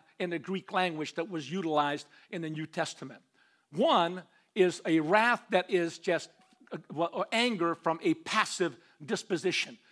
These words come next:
It's, you're angry, but you're not doing anything about it. But then there's another word for wrath that is thymos, that is hot, vo-, uh, volatile, passionate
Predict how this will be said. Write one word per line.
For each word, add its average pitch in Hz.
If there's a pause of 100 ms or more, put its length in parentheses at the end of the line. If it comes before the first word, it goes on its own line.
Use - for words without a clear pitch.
(240)
It's, 185
you're 175
angry, 254
but 196
you're 196
not 190
doing 190
anything 170
about 156
it. 156 (500)
But 220
then 214
there's 202
another 262
word 180 (220)
for 202
wrath 196
that 208
is 185
thymos, 240 (240)
that 190
is 175
hot, - (600)
vo-, 233
uh, 160 (180)
volatile, 226 (260)
passionate 208